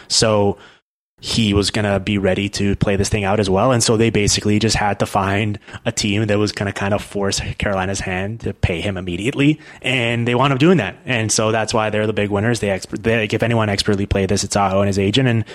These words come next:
it winds up working out well for them. And, and, you know, we'll see if any other of those other offer sheets do come down the pike. But, um, yeah,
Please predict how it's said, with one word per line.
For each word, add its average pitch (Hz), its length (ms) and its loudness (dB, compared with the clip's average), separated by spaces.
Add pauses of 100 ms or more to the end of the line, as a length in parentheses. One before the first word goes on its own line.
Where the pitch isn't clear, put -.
(340)
it 131 80 2
winds 120 280 4
up 117 120 2
working 120 260 2
out 120 140 2
well 120 160 4
for 113 120 0
them. 117 240 2
And, 107 200 0
and, 113 340 0 (300)
you 190 60 4
know, 160 80 6
we'll 147 100 6
see 175 160 4
if 139 80 2
any 120 160 2
other 110 220 2
of 117 180 2
those 113 160 2
other 110 200 2
offer 101 220 0
sheets 98 240 0
do 107 140 2
come 110 180 -2
down 101 340 0 (440)
the 113 80 -6
pike. 117 300 2
But, 107 340 0
um, 95 560 0 (400)
yeah, 98 300 0